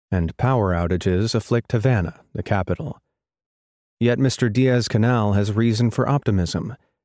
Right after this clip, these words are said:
His four hosts may find that footing a moderate bill to help eleven point three million Cubans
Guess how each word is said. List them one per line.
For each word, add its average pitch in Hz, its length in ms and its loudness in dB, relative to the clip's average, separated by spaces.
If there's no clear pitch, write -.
His 92 200 0
four 117 320 2
hosts 107 440 0
may 92 200 2
find 95 480 0
that 110 260 0
footing 147 400 0
a 113 80 -2
moderate 135 640 0
bill 110 480 2
to 113 140 -2
help 95 320 -2
eleven 104 480 0
point 101 320 0
three 107 280 0
million 101 520 2
Cubans 95 580 0